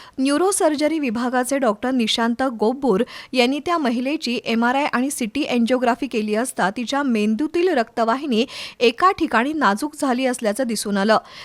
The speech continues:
रक्तवाहिनी नाजूक होऊन तिचा फुगा होतो आणि तो कधीही फुटून रुग्ण दगावू शकतो, त्यामुळं त्या महिलेच्या मेंदूची शस्त्रक्रिया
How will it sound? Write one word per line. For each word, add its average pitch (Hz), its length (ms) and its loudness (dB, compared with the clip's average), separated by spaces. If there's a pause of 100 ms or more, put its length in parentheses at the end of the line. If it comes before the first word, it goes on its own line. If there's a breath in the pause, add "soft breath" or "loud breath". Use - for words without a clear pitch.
(120)
रक्तवाहिनी 339 680 2
नाजूक 277 440 0
होऊन 233 300 2
तिचा 262 220 0 (100)
फुगा 233 260 2
होतो 294 320 0
आणि 190 200 0
तो 294 80 0
कधीही 277 480 2
फुटून 247 380 2 (280 loud breath)
रुग्ण 247 340 2
दगावू 202 360 0
शकतो, 214 600 -2
त्यामुळं 220 340 2 (100)
त्या 254 180 2
महिलेच्या 285 520 -4
मेंदूची 240 480 -2
शस्त्रक्रिया 262 720 -2